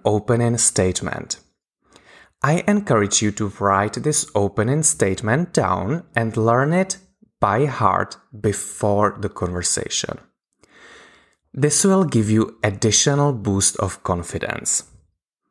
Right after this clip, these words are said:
And your opening statement will have two parts, anchor and frame. Okay, so what is anchoring?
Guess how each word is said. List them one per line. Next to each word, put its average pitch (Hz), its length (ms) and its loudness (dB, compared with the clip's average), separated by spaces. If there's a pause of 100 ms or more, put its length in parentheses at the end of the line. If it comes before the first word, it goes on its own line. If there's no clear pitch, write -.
(640)
And 110 340 -2
your 131 440 2
opening 143 460 2
statement 98 840 0 (120)
will 110 160 0
have 110 280 -2 (180)
two 110 460 0
parts, - 560 0 (840)
anchor 143 680 0 (180)
and 127 220 2
frame. - 840 -4 (960)
Okay, 101 460 0
so - 320 2
what 113 480 0 (180)
is 104 600 0
anchoring? 98 680 -2